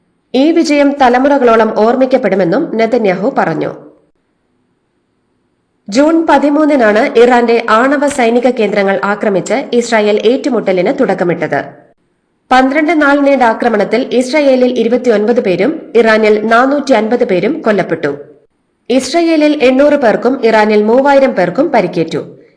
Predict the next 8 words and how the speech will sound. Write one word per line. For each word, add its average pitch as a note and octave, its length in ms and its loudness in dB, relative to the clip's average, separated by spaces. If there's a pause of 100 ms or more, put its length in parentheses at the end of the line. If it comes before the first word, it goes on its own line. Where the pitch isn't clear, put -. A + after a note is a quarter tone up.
(120)
ഇറാന്റെ C#4+ 580 2
ആണവായുധ A#3 640 0
ശേഷി G#3+ 460 -4
പൂർണ്ണമായും B3 600 0
ഇല്ലാതായി G#3 480 2
എന്നാണ് F3+ 580 -2 (220)
ട്രംപിന്റെ A#3+ 420 0
പ്രഖ്യാപനം. E3 640 -4